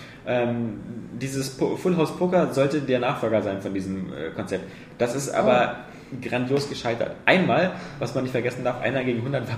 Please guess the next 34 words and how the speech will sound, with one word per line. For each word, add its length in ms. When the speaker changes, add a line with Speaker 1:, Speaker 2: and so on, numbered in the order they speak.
Speaker 1:
kostenlos, 500
dadurch, 320
äh, 160
schon 160
mal 200
so 100
ein 40
bisschen 240
sympathischer. 680
Ähm, 500
Full 180
House 140
Poker 240
ist 100
nicht 140
kostenlos 540
und 140
bietet 260
halt 160
auch 120
diese 180
Events 340
an. 80
Es 120
gibt 120
so 60
bestimmte 280
Poker-Events, 760
äh, 260
zu 100
bestimmten 360
Uhrzeiten 440
jeden 160
Tag. 220